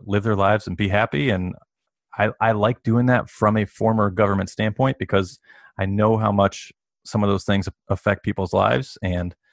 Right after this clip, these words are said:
I have a lot of friends that they, they struggle in the military, they struggle in law enforcement, they don't wanna do it,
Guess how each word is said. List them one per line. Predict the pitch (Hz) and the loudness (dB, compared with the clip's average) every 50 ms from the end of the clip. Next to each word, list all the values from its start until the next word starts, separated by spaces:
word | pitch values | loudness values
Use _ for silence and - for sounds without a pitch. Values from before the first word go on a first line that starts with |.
| _ - - _ _ _ _ _ _ _ _ | _ -20 -20 _ _ _ _ _ _ _ _
I | 95 95 | -8 -6
have | 98 | -6
a | 98 | -2
lot | 95 95 95 | 0 0 0
of | 95 95 | 0 -2
friends | - 101 101 98 92 | 0 0 0 0 -2
that | - 92 - | -4 -12 -12
they, | - 95 90 - _ _ | -12 -12 -12 -12 _ _
they | - 92 | -10 -10
struggle | - - - 113 120 127 135 131 123 | -10 -6 0 0 0 2 2 0 0
in | 123 | 0
the | 117 | 0
military, | 117 117 117 117 113 - - 117 110 113 113 | 2 2 2 0 0 -2 -2 -2 0 0 -2
they | 101 90 | -2 -6
struggle | - - - 110 110 107 110 107 | -10 -4 0 0 0 2 2 0
in | 104 | 2
law | 101 104 104 | 2 4 2
enforcement, | 101 98 - 107 101 95 113 107 101 | 2 0 -2 -4 -2 -2 -2 -2 -2
they | 95 95 | -4 -4
don't | 85 - 107 117 - | 0 0 0 0 2
wanna | 113 110 104 98 | 0 0 0 0
do | 85 - 101 104 | 0 0 2 4
it, | 107 113 - | 4 2 0